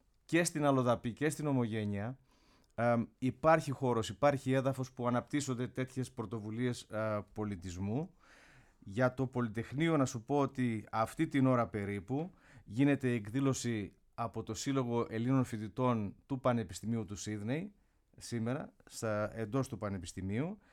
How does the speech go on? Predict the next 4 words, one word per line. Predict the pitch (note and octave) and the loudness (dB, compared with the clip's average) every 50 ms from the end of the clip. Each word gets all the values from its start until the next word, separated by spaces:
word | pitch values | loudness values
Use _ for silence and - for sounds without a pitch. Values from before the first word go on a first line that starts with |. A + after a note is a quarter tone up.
| - - - - _ _ _ _ _ | -20 -20 -20 -20 _ _ _ _ _
και | - D#3 D#3 | 2 2 4
την | D3+ - - D#3+ E3+ E3 D3 | 2 2 0 0 0 0 0
Κυριακή | - C#3+ B2+ A#2 A#2+ A#2 G2+ - C3 B2+ | 0 0 0 0 0 -2 -2 -2 -2 0
μεθαύριο | A2+ G#2+ G#2 F#2+ - G#2+ A2+ A#2 A#2 C3 D3 E3+ F#3+ G#3+ A#3+ | 0 -2 -2 -2 0 0 0 0 -2 -2 -4 -4 -4 -6 -8